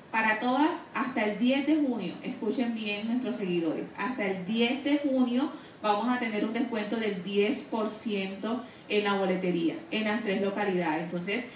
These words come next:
es importante que aprovechen. Eh, ahorita Ani, que les hablaba de, de los puntos de atención donde pueden dirigirse, son los mismos puntos de atención donde podemos llegar y realizar la compra de nuestro pasadía.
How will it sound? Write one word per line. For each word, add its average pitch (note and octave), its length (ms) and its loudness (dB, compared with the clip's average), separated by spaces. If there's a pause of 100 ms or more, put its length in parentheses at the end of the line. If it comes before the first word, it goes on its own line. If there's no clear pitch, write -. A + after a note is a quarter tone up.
(120)
es A3+ 120 2
importante B3 680 2
que C4 80 2
aprovechen. A3 760 2 (360)
Eh, G3 220 2
ahorita A3 540 2
Ani, B3 300 2 (120)
que F#3+ 100 -2
les F#3+ 160 0
hablaba F#3 400 0
de, G#3 180 -4
de G#3 100 -4
los G#3 120 -2
puntos G3+ 280 -4
de A3+ 60 -2
atención A3 440 -4
donde G3 180 -4
pueden F#3 300 -2
dirigirse, G#3 600 -2 (320)
son A#3+ 180 -2
los C4 140 -2
mismos C4+ 340 -2
puntos C4 220 2
de B3+ 60 2
atención B3 400 2
donde A3 160 0
podemos G3 420 -2
llegar G3+ 440 0 (200)
y C#4+ 160 8
realizar G3 540 0
la F#3+ 220 0
compra B3+ 420 2
de A3 120 2
nuestro G3 320 -4
pasadía. F3+ 520 -4